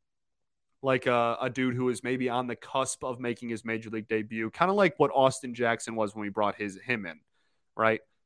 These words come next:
Hadn't made his major league debut yet, but was an opening day starter for the team. I think that's kind of a couple years away for starters. And also, like, I think that that would be kind of what they would want. They would want a lot of control out of whatever bat they brought in.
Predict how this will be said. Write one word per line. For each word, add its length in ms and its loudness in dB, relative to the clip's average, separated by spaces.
Hadn't 200 10
made 100 8
his 120 4
major 200 -2
league 140 6
debut 360 0
yet, 520 4
but 400 8
was 180 -2
an 100 2
opening 280 2
day 120 4
starter 340 -4
for 120 -12
the 80 -10
team. 160 -18
I 100 2
think 320 2
that's 720 4
kind 220 0
of 220 0
a 60 -2
couple 260 8
years 180 4
away 320 6
for 320 -2
starters. 560 0
And 120 4
also, 320 4
like, 160 6
I 80 4
think 300 -6
that 180 -4
that 220 4
would 140 -4
be 200 -2
kind 240 -4
of 80 -2
what 180 -2
they 80 0
would 160 -4
want. 380 -2
They 60 0
would 100 -2
want 200 2
a 40 2
lot 320 6
of 80 0
control 600 0
out 120 2
of 80 -8
whatever 240 -4
bat 280 -2
they 100 -6
brought 280 -4
in. 160 -12